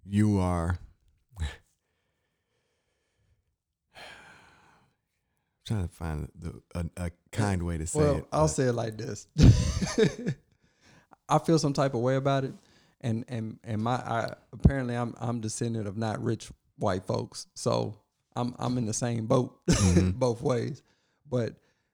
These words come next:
Speaker 2: um, thinking about it, you know, there's the, you, you almost feel as if you've been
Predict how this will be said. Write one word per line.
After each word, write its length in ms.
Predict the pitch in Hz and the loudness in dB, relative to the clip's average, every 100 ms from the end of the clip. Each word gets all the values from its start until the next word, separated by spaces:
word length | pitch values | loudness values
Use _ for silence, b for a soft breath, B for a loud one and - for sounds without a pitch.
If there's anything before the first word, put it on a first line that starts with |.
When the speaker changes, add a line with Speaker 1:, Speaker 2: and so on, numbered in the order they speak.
| _ | _
Speaker 2:
um, 460 | 123 117 104 107 - _ - | -4 -4 -4 -8 -12 _ -4
thinking 380 | 160 156 120 | -2 -2 -4
about 440 | 110 131 127 127 110 | -6 -2 0 0 -2
it, 160 | 104 - _ 117 | -4 -8 _ -14
you 100 | 104 | -12
know, 300 | 101 113 135 - - | -10 -12 -14 -20 -8
there's 340 | 113 107 98 - | -6 -4 -8 -16
the, 200 | - - - | -12 -12 -12
you, 160 | 113 - _ _ _ _ _ _ _ _ _ _ _ _ _ _ _ 139 | -16 -16 _ _ _ _ _ _ _ _ _ _ _ _ _ _ _ -6
you 200 | 123 135 | 0 2
almost 400 | 147 131 - - | 2 0 -2 -4
feel 320 | 131 120 113 | -2 0 -2
as 220 | 110 101 | -4 -4
if 260 | 110 107 104 _ _ _ _ _ _ _ _ _ _ _ _ _ _ 120 | -4 -4 -6 _ _ _ _ _ _ _ _ _ _ _ _ _ _ -10
you've 340 | 110 101 104 | -8 -8 -8
been 540 | 120 113 104 107 104 | -6 -4 -6 -8 -12